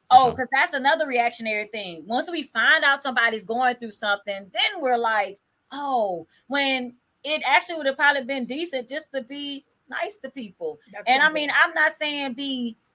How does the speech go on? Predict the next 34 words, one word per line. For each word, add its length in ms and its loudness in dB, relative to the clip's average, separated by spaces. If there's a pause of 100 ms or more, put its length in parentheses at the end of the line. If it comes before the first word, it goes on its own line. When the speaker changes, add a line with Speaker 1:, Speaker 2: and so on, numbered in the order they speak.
(300)
Speaker 2:
weak. 440 -6 (180)
Weak 260 -6
and 160 -8
nice 300 0
are 60 -4
two 200 -8
different 300 -4
things. 300 -8
Speaker 1:
Mm-hmm. 180 -20
Speaker 2:
Cordial 480 4
even, 380 -10 (260)
right? 220 8
You 80 0
don't 100 6
have 140 2
to 80 -8
be 140 -6
friends 360 -6
with 120 -4
everyone, 460 -2
but 140 -8
cordial 400 6
and 160 -4
friendly 320 0
are 100 2
two 180 -10
different 340 -6
things. 320 -8
Speaker 3:
Yes. 420 -14
Speaker 2:
So 200 4
when 120 0
you 100 -2
say, 360 2
like, 200 0